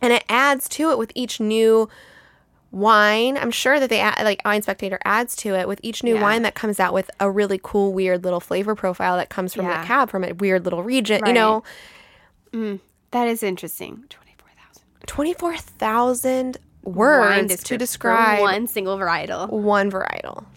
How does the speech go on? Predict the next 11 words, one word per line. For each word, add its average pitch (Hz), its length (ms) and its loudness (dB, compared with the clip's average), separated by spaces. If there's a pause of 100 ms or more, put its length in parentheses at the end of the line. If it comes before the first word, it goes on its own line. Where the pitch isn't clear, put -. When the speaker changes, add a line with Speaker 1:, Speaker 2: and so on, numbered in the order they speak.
Speaker 2:
Hmm. 226 220 -4 (200)
Speaker 1:
And 269 120 2
it's 277 120 -2
the 269 80 -6
second 214 400 -4
highest. - 600 -10
Chardonnay 208 460 -6
is 196 100 -10
the 185 80 -14
first - 340 -12
highest. - 520 -18